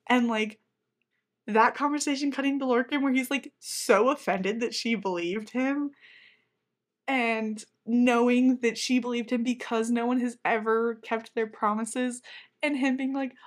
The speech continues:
"I'll always find you, I promise." And then, like, the chapter ends with her saying, "I'll always find you too, Lorcan," and knowing what's coming. <laughs> I was like, <laughs>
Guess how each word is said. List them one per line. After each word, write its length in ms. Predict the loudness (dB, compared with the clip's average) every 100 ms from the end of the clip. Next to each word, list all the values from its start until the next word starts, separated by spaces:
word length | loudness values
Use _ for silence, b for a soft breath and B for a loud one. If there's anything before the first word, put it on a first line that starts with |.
| _ 0
"I'll 200 | 0 0
always 440 | 0 0 2 0 -4
find 600 | -8 -4 0 2 2 0
you, 240 | 2 2
I 120 | 0
promise." 720 | -4 2 6 6 6 2 -2 B B B -2
And 140 | 2
then, 180 | 4 4
like, 240 | 0 0
the 180 | 2 2 -2 _ -2
chapter 440 | 0 0 0 -2
ends 380 | 0 0 0 -6 _
with 200 | -4 -4 -6 0
her 220 | 2 2
saying, 340 | -2 -4 -4 -2
"I'll 140 | 0
always 320 | 2 0 -2 -2
find 260 | -2 0
you 180 | -2 -6
too, 280 | 4 6 6 4
Lorcan," 1040 | 2 6 4 4 0 -10 -10 -14 -4 -2
and 140 | 2
knowing 280 | 4 6 6 6
what's 300 | 4 2 -4
coming. 480 | -2 0 6 6 6
<laughs> 40 |
I 40 | -2
was 540 | -8 -10 -8 -6 -8 -12
like, 200 | -16 -16
<laughs> 40 | -18